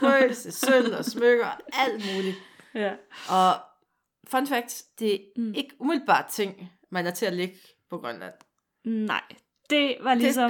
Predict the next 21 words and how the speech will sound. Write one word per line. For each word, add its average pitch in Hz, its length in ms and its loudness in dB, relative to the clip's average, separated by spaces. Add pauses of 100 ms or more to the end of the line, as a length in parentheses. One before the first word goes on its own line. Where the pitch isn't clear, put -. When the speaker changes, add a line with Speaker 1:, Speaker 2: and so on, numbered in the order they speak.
Speaker 1:
<laughs> - 80 -6
det - 20 -2
er 403 180 0
sådan - 160 -12
problematisk. 240 560 -4
Det 247 60 -6
er 247 40 -8
sådan, 247 200 -10 (640)
det - 40 -16
er 262 40 -10
sådan 269 120 -10
en 240 60 -6
rimelig 285 240 -2
high-end 240 500 2
ting, 208 240 -6
man 170 140 -8
skal 190 160 -6
have 180 120 2
ind 208 160 -2
i 170 60 -4
pludselig. 160 440 -12